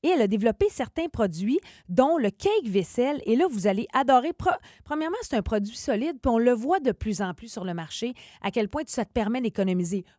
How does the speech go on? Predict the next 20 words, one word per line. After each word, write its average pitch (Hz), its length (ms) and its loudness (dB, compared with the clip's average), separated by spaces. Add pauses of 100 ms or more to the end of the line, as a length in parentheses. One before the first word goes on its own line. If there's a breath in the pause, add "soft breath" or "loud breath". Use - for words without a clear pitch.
beaucoup, 202 480 0
beaucoup 202 280 -4
d'eau. 196 200 0 (240 soft breath)
Tu - 100 -6
mets 214 100 0
ça 330 120 -4
sur 254 180 -6
une 196 100 -2
petite - 180 -14
lavette, 196 400 0 (260 soft breath)
tu 196 80 -6
laves 240 260 0
tes 214 140 0
trucs 277 260 -2 (100)
et 214 100 2
ça 196 220 0
part 294 400 0 (260)
super 269 580 2
bien 240 240 0
pour 285 380 2